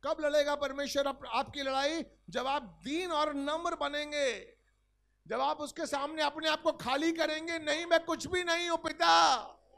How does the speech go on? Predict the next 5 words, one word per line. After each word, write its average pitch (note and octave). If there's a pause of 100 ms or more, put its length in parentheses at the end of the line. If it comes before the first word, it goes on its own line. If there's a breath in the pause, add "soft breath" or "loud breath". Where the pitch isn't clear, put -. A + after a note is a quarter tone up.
(1600)
जब D4
आप D#4+
घमंड G4+
को F#4+
निकालेंगे। C4